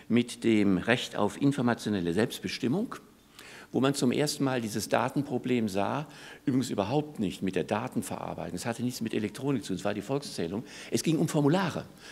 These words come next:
Um Formulare, wo einer an der Haustür klingelt und sagt, „Wie groß ist Ihre Wohnung, wie viel wohnen da, welchen Beruf haben Sie, wie ist die Altersschichtung in der Familie oder in der Wohngemeinschaft?“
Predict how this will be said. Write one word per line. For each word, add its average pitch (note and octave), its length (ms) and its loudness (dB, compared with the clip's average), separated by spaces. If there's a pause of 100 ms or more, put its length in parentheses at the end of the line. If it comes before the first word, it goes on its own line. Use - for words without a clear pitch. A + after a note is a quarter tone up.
(120)
Um C3+ 140 4
Formulare, D3 580 8
wo D3+ 80 4
einer C3+ 320 2
an B2+ 80 0
der G#2 140 4
Haustür C#3+ 300 2
klingelt F3+ 300 4
und D#3+ 60 4
sagt, B2 280 2
„Wie A2+ 60 6
groß B2+ 260 4
ist C3+ 100 -6
Ihre F#2+ 220 2
Wohnung, D#3 340 4
wie C3+ 100 2
viel F#2 160 0
wohnen C#3+ 300 4
da, C#3+ 220 4 (260)
welchen A2+ 240 6
Beruf A2+ 260 6
haben A#2+ 240 2
Sie, A2+ 180 4
wie A2+ 100 4
ist - 180 0
die D#2 80 6
Altersschichtung E2 580 2
in D#2+ 100 0
der D#2 100 0
Familie F#2 440 0 (300)
oder G2+ 320 6 (180)
in A2 140 6
der F2 240 6 (100)
Wohngemeinschaft?“ D2 800 0